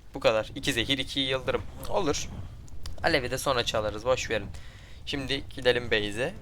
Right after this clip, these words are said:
Buradan keseyim ben. Base'de görüşelim. Base'de yumurtaları çatlatırız. Geldim dostlar. Şöyle şuraya bir konalım.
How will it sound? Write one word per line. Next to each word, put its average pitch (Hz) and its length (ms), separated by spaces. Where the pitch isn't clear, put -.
Buradan 110 280
keseyim 107 340
ben. 151 120
Base'de 107 340
görüşelim. 110 480
Base'de 110 260
yumurtaları 110 480
çatlatırız. - 680
Geldim 101 540
dostlar. 120 600
Şöyle 107 520
şuraya 104 320
bir 104 60
konalım. 104 420